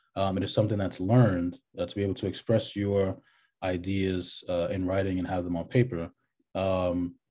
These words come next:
so that's important to understand. It's a complex, very complex skill. It's the last one to be developed. Uh, and not only that, <clears throat>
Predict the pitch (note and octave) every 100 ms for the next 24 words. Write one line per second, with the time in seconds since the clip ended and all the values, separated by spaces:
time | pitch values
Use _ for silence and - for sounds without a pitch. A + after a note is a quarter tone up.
0 | _ _ - - G#2 A#2+ C3 B2+ B2+ A#2
1 | G#2+ G2+ - G#2 F#2 F#2 - A2 G#2 A2
2 | G2+ - - - G2+ G#2 - G2 G2+ -
3 | A2 G#2 F#2+ G2 G2 G2 F2+ F2 E2+ F#2
4 | A#2 A#2+ B2+ _ _ _ _ _ - G#2+
5 | A2+ A#2 C3 A#2 B2+ D3 D3 C3 A2+ A#2
6 | C#3 C3+ C3 -